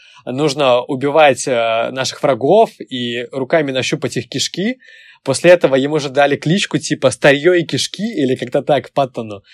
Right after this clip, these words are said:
за его вот эти взгляды. Э, но вместе с тем он же навёл дисциплину в американской армии благодаря вот этим своим жёстким принципам. В общем, очень такая противоречивая, интересная фигура, и совершенно неудивительно, что,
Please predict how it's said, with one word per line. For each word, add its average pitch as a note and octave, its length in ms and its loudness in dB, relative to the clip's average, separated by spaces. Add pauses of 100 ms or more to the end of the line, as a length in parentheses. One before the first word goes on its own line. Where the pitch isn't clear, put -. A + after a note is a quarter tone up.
(160)
за A#2+ 160 -6
его D3 200 2
вот C#3+ 120 -4
эти C#3+ 160 -2
взгляды. B2+ 520 -2 (380)
Э, B2 120 0
но C#3+ 240 0
вместе D#3+ 240 -2
с - 60 -10
тем G3+ 240 2
он E3 160 -2
же D3+ 260 2
навёл D3+ 340 0
дисциплину F#3 600 -2
в - 20 4
американской B2 600 2
армии A2 480 0 (360)
благодаря C#3 460 2
вот D3 180 -2
этим D#3 200 -2
своим C3+ 300 -4
жёстким D3 360 -4
принципам. C3+ 580 -4 (760)
В D#3+ 60 -2
общем, F#3 220 2
очень F3 280 2
такая D3+ 240 2
противоречивая, C#3 640 -4
интересная D3 400 -4
фигура, E3 400 2
и A#2+ 140 -2
совершенно D#3 460 -2
неудивительно, C3 720 -8
что, A#2+ 420 -4